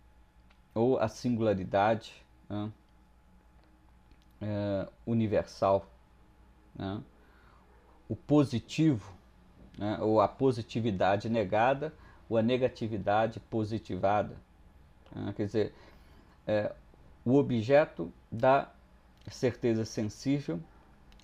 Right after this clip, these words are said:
carrega em si essas propriedades opostas. A certeza sensível não consegue compreender essa oposição no objeto, né? Porque ela é um,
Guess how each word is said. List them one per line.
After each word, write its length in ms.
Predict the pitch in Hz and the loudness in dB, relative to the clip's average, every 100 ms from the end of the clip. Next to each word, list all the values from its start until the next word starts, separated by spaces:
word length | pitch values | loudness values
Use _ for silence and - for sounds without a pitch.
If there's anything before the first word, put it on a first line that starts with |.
| - | 2
carrega 500 | 143 123 123 131 120 | 2 4 4 4 2
em 100 | 104 | -4
si 380 | - 131 143 - - - | -4 -2 -2 -6 -14 -10
essas 280 | - 123 | -6 -6
propriedades 1000 | - 123 120 113 104 95 104 110 - - - - - - - - | -4 -4 -2 -2 0 2 2 0 -8 -20 -20 -20 -20 -20 -14 -10
opostas. 760 | 104 87 78 - - - - - - - - - - - - - - _ - - - - - - - - - - - - - _ - - | -6 -2 -2 -2 -16 -20 -20 -20 -20 -20 -20 -20 -20 -20 -20 -20 -20 _ -20 -20 -20 -20 -20 -20 -20 -20 -20 -20 -20 -20 -20 _ -20 -4
A 80 | 123 | -2
certeza 440 | 120 131 - 120 117 | 0 -2 0 0 0
sensível 720 | - 104 - 113 113 120 117 - - | -2 -6 -2 -2 0 -2 -6 -10 -4
não 220 | 113 120 | -2 -2
consegue 720 | 110 101 - 104 95 95 98 - - - - - | -2 -6 -2 0 0 -2 -12 -16 -20 -20 -12 -4
compreender 720 | 110 - 98 87 90 98 101 - | -4 -2 -4 -4 -2 -2 -2 -8
essa 240 | 104 - 104 | -8 -6 -8
oposição 600 | - 95 98 - 95 95 | -6 -6 -6 -6 -8 -8
no 140 | 98 | -10
objeto, 580 | - 95 - - - - - _ - - - - - | -10 -12 -10 -12 -12 -20 -20 _ -20 -20 -20 -20 -16
né? 140 | 95 95 | -12 -10
Porque 220 | 101 - | -8 0
ela 280 | 107 104 - - - - - - - - | 2 4 2 -6 -20 -20 -20 -20 -8 0
é 80 | |
um, 120 | 110 | 0